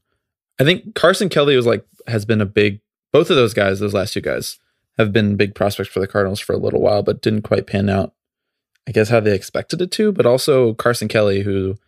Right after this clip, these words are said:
has been the Cardinals' biggest catching prospect for a while now, kind of just hasn't really gotten a chance.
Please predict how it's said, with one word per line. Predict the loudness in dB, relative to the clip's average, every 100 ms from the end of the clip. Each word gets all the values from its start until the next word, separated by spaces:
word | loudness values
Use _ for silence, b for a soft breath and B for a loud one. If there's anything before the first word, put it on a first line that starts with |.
| _ _ _ _ -4
has | -4
been | 0 0 0
the | 0
Cardinals' | 0 0 -2 -6 -10 _ _ _ -4
biggest | 0 0 -4 -4
catching | -4 -2 -2
prospect | -2 -2 -2 -2
for | -4
a | 0
while | 2 2 0
now, | -4 -6 -6
kind | -4 -4
of | -4
just | -8 -10 _ _
hasn't | -6 -4 -4
really | -2 0 2
gotten | 2 0 -6
a |
chance. | -4 -2 -2 -2